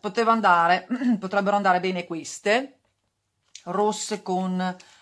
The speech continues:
le, le cosine dorate, poi mi piacciono molto anche queste, mm, con questi, eh, luna, so-, luna, sì, sole, qualche stella, e poi ci abbiamo queste qua rosse,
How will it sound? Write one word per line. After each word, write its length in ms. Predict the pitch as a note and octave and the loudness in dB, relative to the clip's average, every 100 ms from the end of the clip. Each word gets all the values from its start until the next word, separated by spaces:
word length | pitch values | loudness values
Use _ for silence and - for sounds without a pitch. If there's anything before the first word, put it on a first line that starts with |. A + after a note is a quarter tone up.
| _ | _
le, 320 | - F3 F3 E3+ | -10 -4 -4 -4
le 120 | E3+ | -8
cosine 340 | F3+ E3+ F#3 | -8 -6 -4
dorate, 560 | F3 A3 F3+ F3 F3+ G#3 | 0 2 4 4 2 -4
poi 120 | B3 | -6
mi 80 | G#3 | -4
piacciono 300 | G3 G3 F3+ | -6 -6 -4
molto 260 | G#3 G3+ | -4 0
anche 240 | F3+ G3 F#3 | -2 -2 -8
queste, 800 | E3+ C3+ - - G3+ A#3 A#3 _ _ | -10 -10 -14 -2 0 0 -6 _ _
mm, 140 | D#3+ D#3 C#3 | -12 -12 -14
con 140 | E3+ | -16
questi, 840 | D#3+ F#3+ - F#3 F3 E3 D#3+ D3+ C#3+ _ _ _ _ | -10 -12 -8 -10 -8 -10 -12 -14 -18 _ _ _ _
eh, 100 | - | -14
luna, 760 | D#3 E3+ F#3+ F#3+ F3+ F3+ F3 F3 | -10 -6 -4 0 2 4 2 0
so-, 400 | E3+ - F#3 E3+ | -4 -6 -6 -6
luna, 500 | E3 E3+ F3+ F3+ F3 | -8 -6 -4 -4 -4
sì, 240 | E3+ F#3+ D#3+ | -8 -12 -12
sole, 800 | - E3+ E3+ E3+ E3+ E3+ E3 | -10 -8 -6 -6 -6 -6 -8
qualche 240 | D#3+ D#3 F3+ | -10 -10 -10
stella, 600 | - F3 C#3+ D3 F3+ A3+ | -12 -12 -10 -2 0 0
e 140 | C#4 | -4
poi 160 | - F#3+ | -2 -2
ci 80 | A3+ | -2
abbiamo 460 | E3 C#3+ E3 E3+ _ _ _ | -8 -6 -6 -10 _ _ _
queste 240 | D#3+ - | -18 -14
qua 140 | D#3 D#3 | -6 -6
rosse, 680 | C#3+ C#3 - - E3 E3 | -6 -12 -14 -6 -6 -8